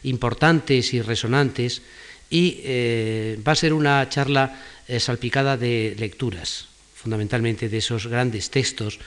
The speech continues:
que, eh, muchos de ustedes quizá conozcan, eh, pero que son textos que vale la pena volver a leer otra vez. En,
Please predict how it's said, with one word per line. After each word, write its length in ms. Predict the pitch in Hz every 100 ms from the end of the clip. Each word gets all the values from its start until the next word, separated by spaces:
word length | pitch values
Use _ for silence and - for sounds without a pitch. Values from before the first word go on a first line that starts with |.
| - - - -
que, 680 | 120 120 117 113 107 104 92
eh, 40 |
muchos 340 | 95 113 135 113
de 40 |
ustedes 320 | 110 123 117
quizá 260 | - 104 117
conozcan, 540 | 110 113 110 117 107 101 - - - -
eh, 220 | 123 113
pero 180 | - 123
que 80 | 117
son 160 | - 139
textos 420 | 135 - 135 -
que 100 | 123
vale 180 | 113 117
la 120 | 110
pena 320 | 113 110 110 - - - -
volver 320 | 110 104 117
a 40 | 110
leer 260 | 107 110 -
otra 240 | 113 107
vez. 380 | 104 95 - - - - - - - - - - - - - - - - - - _ -
En, 640 | 123 120 120 117 117 107